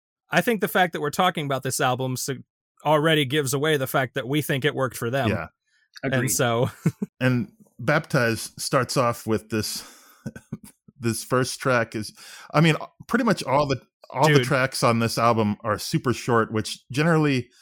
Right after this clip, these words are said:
Speaker 2: I'm not a huge fan of super short songs, but this,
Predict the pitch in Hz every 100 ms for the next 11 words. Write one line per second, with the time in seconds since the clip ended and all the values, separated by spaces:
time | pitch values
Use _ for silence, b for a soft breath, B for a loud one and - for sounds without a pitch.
0 | b b _ 117 139 131 104 - - 147
1 | 120 - 120 120 104 - 123 123 - 113
2 | 110 - _ - - 113 120 131 - 113
3 | 87 127 -